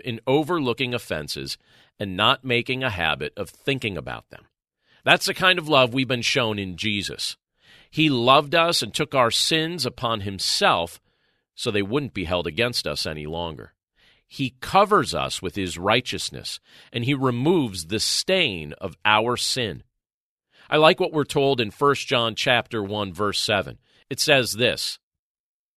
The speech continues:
"But if we walk in the light, as he is in the light, we have fellowship with one another, and the blood of Jesus, his son, cleanses us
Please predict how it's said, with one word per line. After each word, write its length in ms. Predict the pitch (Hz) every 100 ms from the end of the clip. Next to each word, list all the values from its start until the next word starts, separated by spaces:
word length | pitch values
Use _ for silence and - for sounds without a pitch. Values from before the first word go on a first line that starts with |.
| _ _ _
"But 120 | 160
if 120 | 156
we 160 | 131 120
walk 440 | 95 80 139 175
in 120 | 196 196
the 100 | 208
light, 340 | 101 71 71 _ _ _ -
as 260 | 107 98
he 400 | - 220 175 95
is 200 | 95 92
in 100 | 80
the 100 | 67
light, 300 | 69 60 65 - _ _ _ _
we 120 | 139
have 140 | 143 135
fellowship 640 | - 151 165 190 202 170
with 140 | 151
one 180 | 123 147
another, 480 | 127 175 190 80 73 _ _ _ _ _
and 180 | 127 113
the 120 | 95
blood 500 | 85 123 127 151 165 -
of 280 | 110 95 85
Jesus, 640 | 85 135 165 151 180 -
his 240 | 151 160
son, 420 | - - 85 62 57 _ _ _ _
cleanses 600 | - 151 160 104 92 78
us 400 | 62 62 -